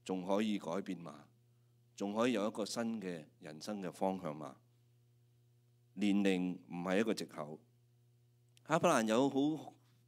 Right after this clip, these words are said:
豐富嘅事業，吓，我哋知道佢喺吾珥嗰度有好豐富嘅事業。你要佢放低，嚟到去到一個佢唔認識嘅地方，容易嗎？亞伯蘭可以同神講話：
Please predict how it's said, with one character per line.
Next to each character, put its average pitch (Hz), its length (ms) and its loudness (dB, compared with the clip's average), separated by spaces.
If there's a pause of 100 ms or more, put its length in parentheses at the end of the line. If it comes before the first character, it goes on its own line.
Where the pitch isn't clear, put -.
豐 175 200 4
富 113 200 4
嘅 107 60 6
事 101 220 0
業， 90 280 -2
吓， 90 140 -2
我 101 100 2
哋 107 80 0
知 139 120 0
道 113 80 4
佢 107 120 -2 (120)
喺 120 80 4
吾 87 260 0
珥 92 220 2
嗰 107 40 2
度 92 200 0 (300)
有 110 140 4
好 110 80 4 (120)
豐 135 260 6
富 98 180 0
嘅 82 80 -4
事 - 200 -8
業。 73 160 -10 (1500)
你 123 140 2
要 127 60 4
佢 127 160 4
放 113 320 2
低， 127 400 -2 (1200)
嚟 90 120 -4
到 101 160 2
去 101 360 2
到 98 120 2 (380)
一 120 120 -6
個 95 160 -4
佢 95 280 -4
唔 80 340 -8
認 82 240 -6
識 110 120 0
嘅 90 100 -2
地 76 220 -6
方， 85 280 -8 (1160)
容 90 200 -2
易 98 120 0
嗎？ 95 280 -2 (760)
亞 131 80 -12
伯 139 120 0
蘭 104 160 0
可 127 140 2
以 131 40 2
同 101 140 -4
神 87 200 -6
講 95 220 -4
話： 90 200 -6